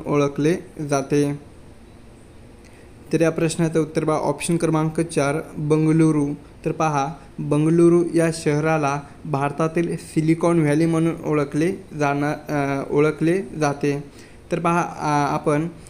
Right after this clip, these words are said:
अ, कोणत्या शहराला कोणत्या नावाने ओळखले जाते तर पाहणार आहोत.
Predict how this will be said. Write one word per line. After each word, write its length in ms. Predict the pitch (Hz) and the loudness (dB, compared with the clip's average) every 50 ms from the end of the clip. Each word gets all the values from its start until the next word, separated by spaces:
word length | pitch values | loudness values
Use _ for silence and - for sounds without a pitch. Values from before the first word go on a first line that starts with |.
| - - - | -20 -12 -6
अ, 100 | 156 143 | -6 -6
कोणत्या 640 | 143 143 160 156 156 156 156 170 165 165 165 160 147 | -2 0 2 2 2 2 2 2 2 2 2 2 0
शहराला 500 | 147 - 156 156 160 160 160 160 160 160 | 0 0 0 0 2 2 2 2 2 0
कोणत्या 380 | 156 160 160 151 151 143 160 156 | 0 0 -2 -2 0 0 0 0
नावाने 380 | 151 147 151 151 151 151 156 151 | 0 0 0 0 0 0 -2 -2
ओळखले 520 | - - 147 147 151 151 151 156 151 151 | -2 0 0 0 0 0 -2 -2 -2 0
जाते 380 | 143 147 143 143 - 151 139 - | 0 0 -2 -2 -2 -4 -4 -4
तर 120 | 147 143 | -6 -6
पाहणार 460 | 143 - - 143 143 143 143 143 139 | -6 -4 -2 0 0 0 0 0 0
आहोत. 360 | 143 139 147 139 139 143 156 | 0 0 0 2 2 2 2